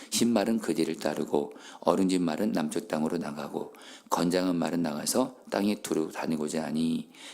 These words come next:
그가 이르되, 너희는 여기서 나가서 땅에 두루 다니라 하매, 곧 땅에 두루 다니더라. 여러분, 한마디로 하나님께서 여러분들,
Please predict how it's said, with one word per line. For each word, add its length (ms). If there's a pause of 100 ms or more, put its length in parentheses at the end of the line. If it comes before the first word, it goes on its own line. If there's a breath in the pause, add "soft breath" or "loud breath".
그가 280
이르되, 500 (260 loud breath)
너희는 400
여기서 340
나가서 600 (200 loud breath)
땅에 280
두루 200
다니라 380
하매, 320 (360 loud breath)
곧 300
땅에 380
두루 360 (260 loud breath)
다니더라. 840 (480 loud breath)
여러분, 240
한마디로 640 (160)
하나님께서 720
여러분들, 580